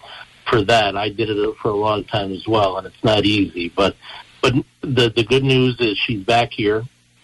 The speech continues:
and she's, she's thriving. Uh, so she's, uh, Kim's background, she's got twenty-five years of experience, although she looks like she's about twenty-five,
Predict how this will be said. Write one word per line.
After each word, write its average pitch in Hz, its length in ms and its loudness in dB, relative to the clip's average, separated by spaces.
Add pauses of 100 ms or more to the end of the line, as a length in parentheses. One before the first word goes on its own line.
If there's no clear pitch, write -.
(420)
and 107 400 0
she's, 101 320 -2
she's 117 280 2
thriving. 143 280 4 (760)
Uh, 95 300 2 (140)
so 101 420 4
she's, 107 480 -4 (540)
uh, 107 480 0
Kim's 147 300 4
background, 127 600 2
she's - 220 -8
got 110 180 -2
twenty-five 123 640 0 (380)
years 120 320 2
of 101 100 -4
experience, 117 680 2
although 110 240 4
she 110 220 2
looks 120 280 2
like 113 200 2
she's 95 240 0
about 98 280 2
twenty-five, 104 720 2